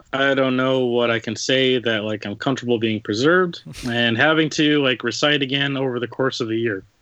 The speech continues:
Speaker 2: I mean, everything's preserved now. Almost, I can't, I almost never talk to people in a way that isn't preserved.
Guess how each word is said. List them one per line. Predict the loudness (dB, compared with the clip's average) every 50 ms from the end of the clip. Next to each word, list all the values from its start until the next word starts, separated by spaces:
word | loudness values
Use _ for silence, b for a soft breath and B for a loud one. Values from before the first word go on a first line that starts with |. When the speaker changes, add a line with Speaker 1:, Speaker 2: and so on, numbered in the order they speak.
| _ _ _
Speaker 2:
I | -8
mean, | -6 -6 -4 -4
everything's | -6 -6 -6 -10 -10 -12 -16 -16 -16
preserved | _ -18 -16 -14 -14 -12 -12 -12 -14 -14
now. | -18 -16 -16 -14 -14 -14
Almost, | -14 -14 -16 -14 -14 -14 -14 -16 -16 -18 -20 _ _
I | -18 -18
can't, | -16 -12 -12 -10 -10 -10 -12 -16 _ _ _ _ _ _
I | -12 -10 -10
almost | -10 -10 -12 -14 -14 -16
never | -14 -12 -12 -10 -10 -10 -12 -14
talk | -14 -14 -14 -12 -12 -12 -12 _
to | -20 -20
people | -18 -18 -20 -18 _ -18
in | -16 -16
a | -16
way | -16 -14 -16 -16
that | -16 -16 -18
isn't | -18 -18 -20 -20
preserved. | -20 -20 -20 -16 -16 -14 -14 -14 -16 -18 -20 -20